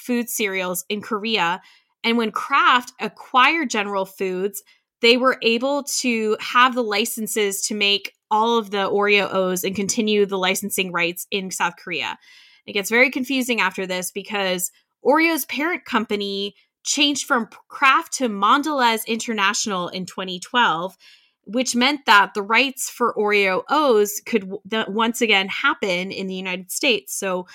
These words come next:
five years after this acquisition happened, they announced that they were gonna bring back Oreo O's. And so they started by doing it as a subsidiary of Post, and it gets super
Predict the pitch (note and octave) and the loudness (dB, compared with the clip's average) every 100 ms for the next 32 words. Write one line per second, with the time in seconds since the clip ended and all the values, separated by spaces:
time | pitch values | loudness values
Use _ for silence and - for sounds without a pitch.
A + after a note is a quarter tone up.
0 | - _ - C4+ D4 D4+ C4+ A#3 B3 A#3 | -20 _ 4 4 4 2 2 2 0 0
1 | - A3 - G#3 G#3+ - G#3+ - E4+ E4+ | 2 2 2 -2 -2 -2 -4 2 2 2
2 | A#3+ G#3 G#3 - - _ _ A3+ B3+ B3+ | 0 0 -2 -8 -20 _ _ 4 6 6
3 | A#3 A#3 - A#3 G#3+ G3+ G#3+ G3+ A#3+ C#4+ | 6 4 -2 0 2 2 0 0 0 0
4 | A#3 F#3+ F#3+ F#3 - G3+ G3+ G3+ - B3 | 4 4 4 2 -4 -2 0 0 0 0
5 | F#3+ E3+ F3+ - _ _ - A#3 - A#3+ | 2 0 -2 -10 _ _ -4 -2 0 0
6 | C4 B3 - C4+ D4 G#4 - A#3 G3+ A#3 | 0 0 0 0 0 -4 2 2 2 0
7 | A3+ A3+ A3 A3 - - - G#3+ G#3 A3 | 0 2 0 -2 -4 -8 -2 0 0 -2
8 | G#3 G#3+ - D4+ D#4 C4 A#3+ A3+ A3 - | -4 -6 -4 -2 0 2 4 2 2 -2
9 | G3+ - A#3+ F#3 F#3+ - G3 F3+ F#3+ F3+ | -6 -6 -2 0 0 -4 -6 -8 -8 -6
10 | - G3+ F3+ | -6 -6 -8